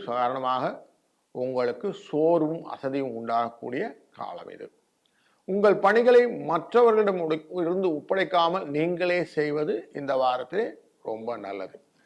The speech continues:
சக ஊழியர்கள் அனுசரணையாகத்தான் இருப்பார்கள். அதிகாரிகளை அணுகும்போது பொறுமை அவசியம். வியாபாரத்தில் இருக்கும் வியாபார அன்பர்கள்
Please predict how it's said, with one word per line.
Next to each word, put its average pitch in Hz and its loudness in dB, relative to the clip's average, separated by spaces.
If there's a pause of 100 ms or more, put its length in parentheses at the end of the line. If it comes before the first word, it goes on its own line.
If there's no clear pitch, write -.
(480)
சக 226 8
ஊழியர்கள் 180 4
அனுசரணையாகத்தான் 165 -2
இருப்பார்கள். 120 -6 (760)
அதிகாரிகளை 156 4
அணுகும்போது 175 -2 (260)
பொறுமை 151 2
அவசியம். - -12 (1040)
வியாபாரத்தில் 269 6
இருக்கும் 208 4
வியாபார 180 6
அன்பர்கள் 170 2